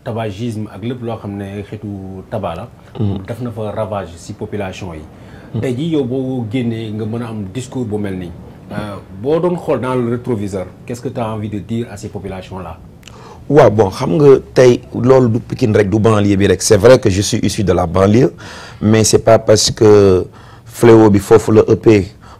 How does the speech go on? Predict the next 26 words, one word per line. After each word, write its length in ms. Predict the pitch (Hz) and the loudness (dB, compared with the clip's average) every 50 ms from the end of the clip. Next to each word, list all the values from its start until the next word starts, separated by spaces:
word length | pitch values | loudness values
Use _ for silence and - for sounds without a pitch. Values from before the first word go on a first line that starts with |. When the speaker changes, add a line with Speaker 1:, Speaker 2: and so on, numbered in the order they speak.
| - - | -14 -2
Speaker 2:
Donc 320 | - 101 104 104 - - - | 0 2 2 2 0 -2 0
boo 240 | 98 101 101 101 | 2 4 4 4
xoolee, 480 | - - - 101 98 98 95 85 71 - | 4 6 4 6 6 6 4 4 2 0
c'est 160 | - - - - | -2 -4 -4 -2
partout 300 | - 110 113 113 - 117 | -2 -4 -4 -2 -2 -2
dans 180 | 110 107 104 | -2 0 0
le 60 | 104 98 | -2 -2
Sénégal 460 | - - 101 98 95 95 107 120 170 - - - - - - - - - _ _ - | -2 -2 -2 -2 0 0 0 -2 -2 -6 -12 -18 -20 -20 -20 -20 -20 -20 _ _ 0
et 80 | 110 | 0
que, 460 | 107 - - 110 107 107 110 107 - - - | 2 4 6 6 8 8 8 8 6 2 0
euh, 960 | 85 95 104 104 104 101 98 98 95 95 95 95 95 95 95 92 95 95 98 101 | 0 2 4 4 6 6 6 6 6 6 6 6 4 4 4 4 4 4 4 4
du 140 | 92 104 110 107 104 - | 4 4 2 2 2 -2
banlieue 420 | - 98 110 107 101 101 101 107 101 | -2 0 0 2 2 2 2 2 4
bi 100 | 95 104 | 4 4
rek, 240 | 123 120 117 - - - - _ _ _ - | 4 4 2 -2 -10 -20 -20 _ _ _ -12
euh, 840 | - 87 87 87 80 65 60 55 50 50 50 55 58 60 58 - - | -8 -6 -6 -4 -4 -4 -4 -4 -4 -2 -2 -2 -2 -2 -2 -4 -4
Sénégal 540 | - - 113 104 101 95 95 98 95 98 101 | -2 0 0 2 2 2 2 2 4 4 2
la. 100 | 113 - - - - - - - - - _ _ - - | 2 0 0 -6 -14 -20 -20 -20 -20 -20 _ _ -4 -2
Euh, 320 | 76 85 76 73 71 71 87 | 2 4 4 4 4 4 4
mais 400 | 104 104 104 104 107 117 123 - - | 2 2 4 4 4 2 2 0 0
li 140 | 107 117 117 | 0 0 0
ci 100 | - 131 | 0 0
gën 140 | 104 120 131 | 2 4 4
a 60 | 127 | 4
dangereux 500 | 113 98 123 120 120 117 95 110 110 110 | 4 4 4 4 4 4 4 6 4 4
mooy 320 | 104 104 104 101 113 131 | 4 2 2 0 0 -2